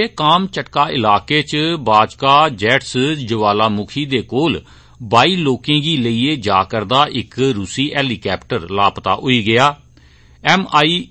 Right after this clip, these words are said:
eight T helicopter Bhitiaz Aero Airlines Asia चलाया जा करदा हा, जेड़ा बडले डोआर भरने दे थोड़े गै समें बाद संपर्क च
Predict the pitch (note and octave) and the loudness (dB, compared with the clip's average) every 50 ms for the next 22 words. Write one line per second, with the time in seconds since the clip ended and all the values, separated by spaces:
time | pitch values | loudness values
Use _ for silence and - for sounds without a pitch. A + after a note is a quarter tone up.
0 | - C3+ C#3 D#3 - - C#3 - - D3+ D3 D#3 E3 - E3 D#3 D#3 C#3 A2+ - | 0 2 2 2 0 -2 -8 -12 -8 -4 -4 -4 -2 -2 -2 0 0 -2 -2 -2
1 | - A2 G#2+ G2+ - - D#3 C#3+ C#3 E3 - - - - - - A#2+ A2 C3 C3 | -2 -2 -2 -2 -2 -2 0 0 0 -2 -6 -10 -20 -20 -18 -4 -2 0 0 0
2 | C3 D3+ C#3+ C3 C3 C#3+ D#3+ E3+ E3 D3+ D#3+ D#3+ E3 F3 G3+ - - - - - | 2 2 4 6 8 8 8 6 4 2 0 0 0 -2 -4 -8 -16 -20 -12 -4
3 | - C3+ C#3 D3+ E3+ F#3 - - C3+ C3 C3+ A#2+ A#2+ A2+ A2+ A#2+ C#3 C#3 - - | 0 2 2 2 2 0 0 2 2 2 2 2 2 2 2 2 2 0 -2 -2
4 | - A2+ A2 - - C3+ C3+ C3 - B2 G#2 F#2 F2+ F#2 F2+ E2+ F#2 F2 E2 - | 0 2 2 2 0 -2 -2 -2 -2 0 0 0 0 0 0 -2 -2 -4 -4 -4
5 | G#2+ F#2+ E2+ A#2 C3 C#3 B2 D3+ C#3+ A2 - - - - - B2 A#2 C#3+ D3+ E3 | -6 -2 2 2 2 4 4 2 0 -2 -4 -14 -20 -20 -12 -6 -4 -2 0 2
6 | F3 D#3 C#3+ C3 C3 A#2+ B2 C3 D3 D3+ E3+ F#3 G3 - - - _ _ - - | 2 2 2 0 -2 -2 -2 -2 -2 -2 -2 -4 -6 -10 -18 -20 _ _ -20 -16
7 | B2 A#2 A#2+ C3 B2+ B2+ B2+ C#3 D#3+ E3+ - F3 E3+ D3+ D#3 C#3 B2+ B2+ A#2 C3+ | -6 -2 2 4 6 6 6 6 6 4 2 -2 -2 0 0 0 0 0 0 -2
8 | D3 D3+ D3 - C3 B2+ B2+ D#3 E3+ D#3+ D#3 D#3+ D3+ - A2+ G#2 G2+ G#2 G2+ E2+ | -4 -4 -4 -4 -4 -2 -2 -2 -2 -2 -4 -6 -6 -4 -4 -4 -4 -4 -4 0
9 | F2 A2 C#3+ D#3 G#2+ D#2+ D2 - - - - - - - - C3+ A#2+ - D#3+ E3+ | 4 4 4 4 4 0 -6 -16 -20 -20 -20 -20 -16 -6 -4 -4 -2 0 0 0
10 | F3+ D3+ - A#2+ G#2+ - - F#2+ | 0 -2 -4 -6 -6 -6 -8 -12